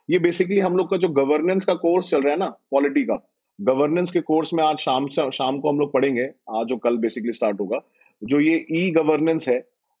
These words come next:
और citizen charter, एक ये police department का भी एक citizen charter होना चाहिए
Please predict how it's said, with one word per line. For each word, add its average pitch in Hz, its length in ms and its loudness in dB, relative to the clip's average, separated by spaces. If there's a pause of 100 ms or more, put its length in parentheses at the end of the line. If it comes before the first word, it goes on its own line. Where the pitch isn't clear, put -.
(160)
और 139 280 2
citizen 151 500 -6
charter, 131 640 -4 (220)
एक 156 220 -6
ये 185 60 -4
police 175 380 -4
department 156 520 -2
का 156 100 0
भी 156 120 -2
एक 151 80 -4
citizen 139 340 -6
charter 127 300 -2
होना 123 180 0
चाहिए 117 280 -4